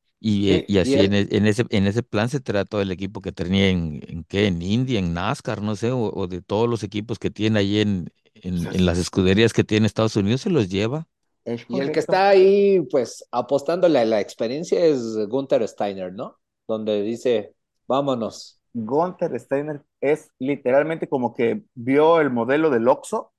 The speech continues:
Speaker 2: Con Haas.
Speaker 3: y dijo, "¿Dónde está uno que sea igualito aquí en Estados Unidos?". Y llegó Money Graham y dijo, "¿Yo?".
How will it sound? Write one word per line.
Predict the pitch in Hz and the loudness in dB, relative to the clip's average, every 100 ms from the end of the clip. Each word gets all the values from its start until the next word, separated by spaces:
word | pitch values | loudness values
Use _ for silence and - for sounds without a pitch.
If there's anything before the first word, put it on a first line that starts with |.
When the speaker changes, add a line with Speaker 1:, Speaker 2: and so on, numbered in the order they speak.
| _ | _
Speaker 2:
Con | 113 104 | -12 -6
Haas. | 120 107 - - - - | -2 -2 -4 -18 -16 -4
Speaker 3:
y | 147 143 | -2 0
dijo, | 165 165 165 156 - _ _ - | 0 2 2 2 -4 _ _ -2
"¿Dónde | 170 214 208 | 0 0 -4
está | - 202 208 196 | -2 0 0 -2
uno | 190 208 202 | -2 -4 -6
que | 147 139 | -2 -2
sea | - 185 196 | 0 2 2
igualito | 156 160 190 | 0 -2 -6
aquí | 180 190 | -8 -10
en | 185 | -8
Estados | 190 180 | -8 -6
Unidos?". | 165 196 185 - | -4 -2 -2 -2
Y | 120 104 | -6 -8
llegó | 107 135 | -2 -2
Money | 151 160 147 123 | -2 -6 -8 -6
Graham | 123 165 175 143 | 2 2 2 -2
y | |
dijo, | 135 113 | -4 2
"¿Yo?". | 143 285 415 - | 4 4 2 -4